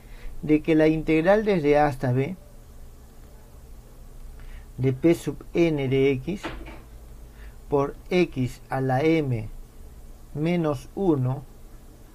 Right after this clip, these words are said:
tau de x, rho de x, d de x, esto es igual a cero. Vamos a ponerle número seis.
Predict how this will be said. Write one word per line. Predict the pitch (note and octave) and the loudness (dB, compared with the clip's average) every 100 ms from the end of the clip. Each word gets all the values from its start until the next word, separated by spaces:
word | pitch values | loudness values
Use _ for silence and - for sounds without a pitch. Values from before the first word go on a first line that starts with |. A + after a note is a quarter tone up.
| - - - | -20 -20 -4
tau | D3 E3 E3+ | 4 4 4
de | C#3 C3 C#3 | 2 2 0
x, | C3 - - - - - - - - - - - - - | -2 -12 -16 -18 -20 -20 -20 -20 -20 -20 -18 -16 -14 -10
rho | A#2+ C#3 F3+ | 0 4 4
de | D#3+ C#3+ C#3 | 6 4 2
x, | B2+ B2+ B2+ - - - - - - - - - - - - - - - | 0 -8 -10 -16 -20 -20 -20 -20 -20 -20 -20 -20 -20 -20 -20 -20 -18 -8
d | B2+ D3 | -2 0
de | D3 C#3+ D3 | 2 4 4
x, | C3+ F3+ A3+ - - - - - - - - - - F#3+ | 2 -4 -6 -8 -20 -20 -20 -20 -20 -20 -20 -20 -12 -4
esto | F#3+ - F#3 G3+ - | -4 -2 -2 -2 -4
es | D#3+ C#3+ C#3 | -6 -4 -4
igual | C3+ C3 B2+ | 0 2 2
a | |
cero. | - F#2 - - - - - - - - - - - - - - - - - - - - - - - - - - F3+ | -2 -8 -12 -18 -20 -18 -18 -18 -16 -16 -14 -14 -14 -14 -14 -14 -14 -14 -14 -16 -18 -18 -20 -20 -20 -20 -20 -18 -12
Vamos | D3+ C3 | -10 -6
a | C#3 - | -6 -6
ponerle | - C#3 D3 D#3 D#3+ E3+ - | -8 -6 -4 -2 -2 -4 -6
número | D3 C#3 C3+ B2+ | -6 -6 -4 -4
seis. | - - | -6 -10